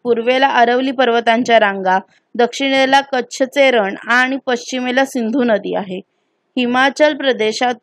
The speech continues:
उगम पावणारी घग्गर, घग्गर नदी नावाची नदी थरच्या वाळवंटात पोचते. पाकिस्तानमध्ये तिला हाकरा या नावाने ओळखतात. राजस्थान आणि पाकिस्तानमधील तिचे पात्र आता कोरडे पडले आहे.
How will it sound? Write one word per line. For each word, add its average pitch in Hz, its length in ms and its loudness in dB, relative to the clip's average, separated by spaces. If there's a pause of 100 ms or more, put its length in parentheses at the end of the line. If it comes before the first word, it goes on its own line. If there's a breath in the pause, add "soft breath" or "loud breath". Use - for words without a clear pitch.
(180)
उगम 247 520 -2
पावणारी 233 560 0
घग्गर, 247 720 0 (920)
घग्गर 269 460 2
नदी 233 340 -2
नावाची 226 480 0
नदी 208 320 -2 (420 soft breath)
थरच्या 269 380 2
वाळवंटात 226 520 2 (100)
पोचते. 185 400 -6 (360)
पाकिस्तानमध्ये 254 880 0
तिला 220 460 0
हाकरा 208 580 0 (380)
या 262 140 0
नावाने 233 520 0
ओळखतात. 190 540 0 (340)
राजस्थान 233 680 0
आणि 247 180 -4
पाकिस्तानमधील 247 1000 -2
तिचे 233 300 -4
पात्र 214 400 0
आता 214 360 -2
कोरडे 233 420 0
पडले 202 320 0
आहे. 185 280 0